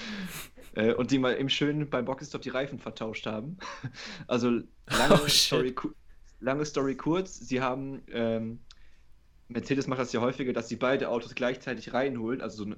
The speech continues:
Speaker 1: einem Abstand von fünf Sekunden, dass sie halt beide sofort durchkriegen in einer Runde quasi.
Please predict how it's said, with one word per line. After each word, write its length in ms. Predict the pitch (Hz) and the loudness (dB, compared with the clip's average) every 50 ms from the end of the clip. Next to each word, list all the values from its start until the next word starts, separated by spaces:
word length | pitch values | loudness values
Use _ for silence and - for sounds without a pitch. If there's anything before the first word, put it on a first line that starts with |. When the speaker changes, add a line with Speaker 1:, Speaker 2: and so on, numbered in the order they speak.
| - - | -8 -8
Speaker 1:
einem 120 | 113 110 | -6 -4
Abstand 320 | - 107 - - - 104 | -4 -4 -2 -2 -4 -4
von 120 | - 117 107 | -2 -4 -6
fünf 180 | - 123 113 | -4 -6 -6
Sekunden, 440 | - - 117 - - 135 131 - - | -6 -6 -6 0 2 2 2 2 0
dass 180 | 110 110 107 - | -4 -4 -2 0
sie 80 | 120 | 0
halt 120 | 110 104 - | 0 2 2
beide 400 | - 110 117 113 117 110 110 107 | 4 4 4 4 4 0 -2 -2
sofort 380 | 120 113 - - 131 123 - | -4 -4 -2 -2 -4 -2 0
durchkriegen 420 | 135 139 139 135 - - 120 104 107 | 0 -2 -2 -2 -4 -6 -4 -2 -2
in 80 | 107 - | -2 -2
einer 240 | - 110 110 107 110 | -2 0 2 2 2
Runde 300 | 110 127 131 117 104 104 | 4 2 2 2 0 -4
quasi. 540 | - - 110 101 101 101 113 135 - - | -4 -2 -2 -2 0 0 0 -2 -2 -4